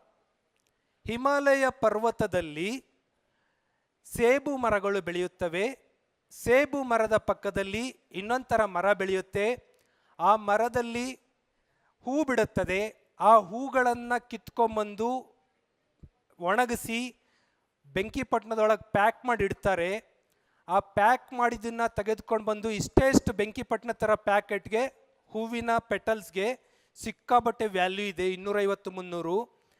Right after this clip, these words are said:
ಅದನ್ನ ಹಾಲಿಗೆ ಹಾಕಿಕೊಂಡು ಕುಡಿದು ಬಿಟ್ರೆ, ಗರ್ಭಿಣಿಯರು ಕುಡಿದ್ರೆ ಮಕ್ಕಳು ಬೆಳ್ ಬೆಳ್ಳಗೆ ಹುಟ್ಟುತ್ತವೆ ಅಂತಾರೆ. ಯಾವ್ದದು?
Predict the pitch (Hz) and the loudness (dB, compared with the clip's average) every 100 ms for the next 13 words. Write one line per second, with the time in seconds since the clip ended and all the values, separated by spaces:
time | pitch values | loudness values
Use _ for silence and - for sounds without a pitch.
0 | _ _ 170 190 226 240 240 247 247 - | _ _ -4 0 0 0 0 0 -2 -10
1 | _ _ _ 170 196 240 254 247 226 220 | _ _ _ 2 4 4 0 0 2 2
2 | - 226 - 220 220 220 - 208 208 214 | -2 -6 -4 -4 0 -2 0 -2 -2 -2
3 | 196 - 196 214 254 _ _ _ _ _ | -4 -4 -2 -2 -2 _ _ _ _ _
4 | _ _ _ _ _ _ _ _ _ _ | _ _ _ _ _ _ _ _ _ _
5 | _ _ _ _ _ 143 185 185 190 254 | _ _ _ _ _ -4 -2 -2 -2 0
6 | 254 247 - 220 208 202 220 247 - - | 2 2 0 0 2 2 2 -2 -10 -10
7 | 175 185 247 226 180 180 185 247 254 220 | -6 -6 -2 -2 0 -2 0 2 0 0
8 | - 220 190 208 262 226 165 127 - _ | 4 6 6 -2 -2 -2 -2 -8 -20 _
9 | _ _ 160 208 247 226 175 | _ _ 2 4 6 2 0